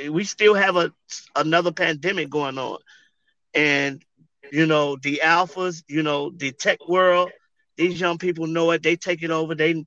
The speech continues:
they know everything out here that's going on. You know, we're Generation X. I, you know, so I thought we, I thought somebody else was Generation X, but we're considered,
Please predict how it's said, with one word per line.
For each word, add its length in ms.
they 140
know 480
everything 540
out 180
here 100
that's 200
going 320
on. 200
You 160
know, 180
we're 320
Generation 640
X. 440
I, 260
you 200
know, 320
so 400
I 160
thought 300
we, 340
I 140
thought 300
somebody 420
else 160
was 180
Generation 520
X, 160
but 200
we're 240
considered, 440